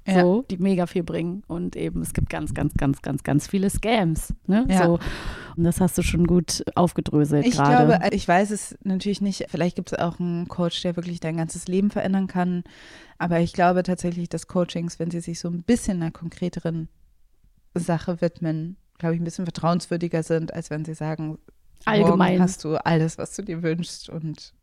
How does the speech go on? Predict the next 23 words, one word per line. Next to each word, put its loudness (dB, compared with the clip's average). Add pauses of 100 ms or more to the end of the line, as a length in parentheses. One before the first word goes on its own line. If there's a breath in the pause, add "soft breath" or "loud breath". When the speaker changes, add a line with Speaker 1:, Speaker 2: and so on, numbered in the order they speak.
(120)
Speaker 1:
naja. -4 (440 loud breath)
Aber 4 (200)
das 2
ist 0
halt 2
irgendwie 0
so -4
ein -2
bisschen -4
das -6
Problem 0
in -6
so -6
einer -4
Welt, -2
wo -4
es -10
einfach -8
auch -8
so -10
krasse -8
Unterschiede -8
gibt. -6